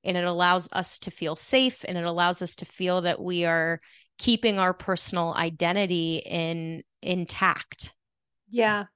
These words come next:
Speaker 2: Yeah. And I sometimes go into that, like, check your ego at the door kind of thinking, like, F you ego. And it's, it's 'cause when I feel like my ego is running the show and I'm in this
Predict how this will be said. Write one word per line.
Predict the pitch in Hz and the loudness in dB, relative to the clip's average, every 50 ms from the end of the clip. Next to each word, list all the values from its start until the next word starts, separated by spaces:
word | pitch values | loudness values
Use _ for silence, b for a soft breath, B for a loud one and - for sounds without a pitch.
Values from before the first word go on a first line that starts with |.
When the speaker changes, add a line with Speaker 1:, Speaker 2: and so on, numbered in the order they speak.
| _ _ _ _ _ _ _ | _ _ _ _ _ _ _
Speaker 2:
Yeah. | 226 220 226 220 214 208 208 202 - _ - | -2 2 4 6 6 4 2 -2 -8 _ -8
And | - 240 240 | -2 2 2
I | 247 254 | 2 2
sometimes | 247 - 302 285 294 285 302 320 285 233 | 2 4 6 6 6 6 6 6 6 6
go | 240 - 220 220 226 | 6 6 6 6 6
into | 226 220 214 214 196 | 6 2 0 -2 -4
that, | 202 190 202 202 - | -4 -2 -2 -2 -2
like, | 214 202 196 196 - B B B B B B B B B | -2 -4 -4 -4 -8 B B B B B B B B B
check | - - 247 233 240 - | -4 -2 0 -2 0 -2
your | 240 233 - | -4 -4 -4
ego | - 233 214 233 220 | -4 -2 0 0 0
at | 220 220 220 | 0 -2 -4
the | 240 208 _ - | -8 -12 _ -2
door | 226 214 214 214 214 214 214 208 214 208 _ - | 0 0 0 0 -2 -4 -6 -8 -12 -14 _ -16
kind | - 220 226 226 | -10 -8 -8 -8
of | 226 | -6
thinking, | - 233 226 220 233 233 233 240 240 | -6 -6 -6 -4 -4 -4 -6 -4 -4
like, | 214 196 196 - - _ _ - | -4 -4 -6 -8 -12 _ _ 0
F | 233 220 220 233 226 - - - 339 | 2 2 2 2 0 -6 -14 -18 -14
you | 247 208 214 208 208 214 214 | -12 -10 -8 -6 -6 -6 -6
ego. | - 233 214 202 214 214 214 226 233 247 269 - b b b b b b b b | -6 -8 -8 -6 -4 -4 -4 -4 -4 -6 -8 -14 b b b b b b b b
And | 277 285 | 0 0
it's, | 302 - - - - - - - | 0 0 -4 -10 -16 -12 -4 -2
it's | 311 285 | -2 0
'cause | - - 349 330 | 2 2 2 4
when | 330 320 | 4 4
I | 311 302 | 2 2
feel | - - 330 359 | 0 0 0 2
like | 381 392 359 - | 2 2 2 2
my | 285 269 - - | 0 0 0 -2
ego | - 254 262 254 - 240 220 214 208 | -4 -4 -2 0 2 2 2 2 2
is | - 220 214 190 | 0 -2 -2 -2
running | 226 226 220 214 | -2 -4 -4 -4
the | 208 | -4
show | 214 - - 240 233 226 - - - - - 240 - _ _ _ _ _ _ _ - | -6 -8 -6 -6 -4 -4 -4 -4 -4 -4 -4 -6 -8 _ _ _ _ _ _ _ -6
and | 240 233 | -2 -2
I'm | 233 226 226 | 0 0 -2
in | 240 - 262 254 240 240 240 | -2 -2 0 2 2 4 2
this | 233 226 220 220 220 - - - - | 2 0 -2 -4 -4 -4 -6 -6 -6